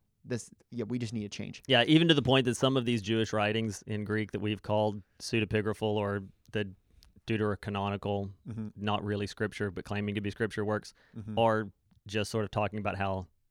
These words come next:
Speaker 2: the Jews shouldn't really be putting up with the Maccabees.
Speaker 1: Yeah.
Speaker 2: Um, <laughs> which is sort of like, "Oh, that's interesting that that came from a prophet of old." Uh,
Speaker 1: <laughs>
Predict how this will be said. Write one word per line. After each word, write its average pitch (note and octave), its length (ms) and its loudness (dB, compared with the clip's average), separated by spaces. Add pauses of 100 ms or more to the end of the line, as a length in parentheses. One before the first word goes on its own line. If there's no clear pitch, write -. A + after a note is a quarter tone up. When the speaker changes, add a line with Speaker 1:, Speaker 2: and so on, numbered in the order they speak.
(540)
Speaker 2:
the G#2+ 80 -6
Jews G#2 320 -2
shouldn't G#2 340 -4
really G2 220 -4
be G2 100 -4
putting G2+ 280 -4
up G2 120 -6
with F#2 80 -6
the G2 60 -10
Maccabees. G#2+ 480 -4 (260)
Speaker 1:
Yeah. G#2+ 200 -4 (440)
Speaker 2:
Um, G#2 500 -2
<laughs> - 60 -16
which D3 320 4
is A2+ 220 2 (320)
sort D3+ 100 -2
of C#3+ 40 0
like, B2+ 140 6
"Oh, C3+ 120 4
that's C#3+ 220 8
interesting D3 460 4
that G#2 160 0
that A2+ 160 4
came A2 180 0
from G2+ 360 -4
a G#2+ 100 -10
prophet G2+ 340 -2
of F2 100 -8
old." F2+ 220 -4 (520)
Uh, G2+ 560 2
Speaker 1:
<laughs> A2 60 -4